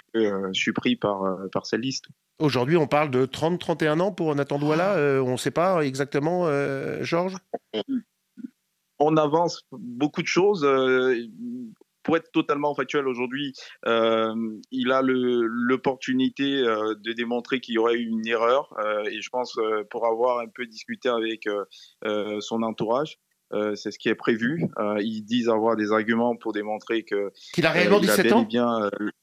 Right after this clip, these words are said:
Speaker 1: effectivement, et, euh, que il, de toutes les façons, les tests, euh, permettent cela. Ils ont
Speaker 2: Mais bien sûr, le
Speaker 1: quarante-huit
Speaker 2: test
Speaker 1: heures,
Speaker 2: du
Speaker 1: tous,
Speaker 2: poignet.
Speaker 1: tous ceux qui se retrouvent dans sa liste, voilà, euh, pour, euh, pour le démontrer. Et donc, euh, donc, on attend.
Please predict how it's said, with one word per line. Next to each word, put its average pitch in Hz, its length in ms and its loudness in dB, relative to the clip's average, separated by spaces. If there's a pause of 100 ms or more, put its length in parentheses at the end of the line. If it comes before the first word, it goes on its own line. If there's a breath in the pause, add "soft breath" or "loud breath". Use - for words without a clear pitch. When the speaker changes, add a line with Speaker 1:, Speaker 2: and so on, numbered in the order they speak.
(400)
Speaker 1:
effectivement, 117 1000 0
et, 117 240 2
euh, 107 340 2 (420)
que 123 340 2
il, 110 260 -4 (300 loud breath)
de 123 80 0
toutes 160 160 0
les 147 80 4
façons, 175 400 -2
les 143 160 0
tests, 156 300 -4
euh, 127 460 0
permettent 131 300 -2
cela. 135 300 0 (140)
Ils 113 180 -6
ont - 20 0
Speaker 2:
Mais 107 80 2
bien 107 140 2
sûr, - 200 2
le 110 100 2
Speaker 1:
quarante-huit - 20 -14
Speaker 2:
test 127 140 0
Speaker 1:
heures, 123 100 0
Speaker 2:
du 113 60 -2
Speaker 1:
tous, 113 60 -4
Speaker 2:
poignet. 165 220 2
Speaker 1:
tous 170 80 -4
ceux 156 200 -2
qui - 120 -8
se 135 60 -20 (120)
retrouvent - 220 -2
dans 117 140 -4
sa 123 160 0
liste, 123 320 -6
voilà, 113 280 2 (440 loud breath)
euh, 107 160 2
pour, 117 300 -2
euh, 107 340 -2
pour 113 180 -4
le 110 180 -2
démontrer. 110 500 -4 (180)
Et 104 80 -4
donc, 113 240 -4
euh, 104 320 0
donc, 110 260 -4
on 113 120 0
attend. 107 260 -2